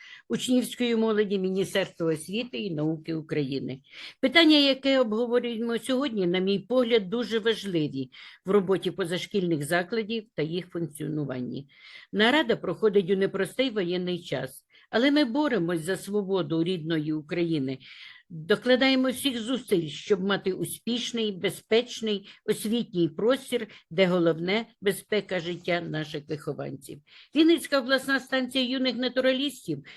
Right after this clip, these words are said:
заклад, створений для організації в області багаторівневої системи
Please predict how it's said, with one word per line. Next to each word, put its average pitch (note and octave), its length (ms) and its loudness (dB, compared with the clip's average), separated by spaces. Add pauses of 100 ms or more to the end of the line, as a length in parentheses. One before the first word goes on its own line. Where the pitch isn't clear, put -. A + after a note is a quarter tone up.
(300)
заклад, G#3+ 500 0
створений G3 1080 2
для F#3 280 4
організації F3+ 880 0
в D3 100 -6
області A#3+ 580 0
багаторівневої G3+ 960 -2
системи F#3 640 -2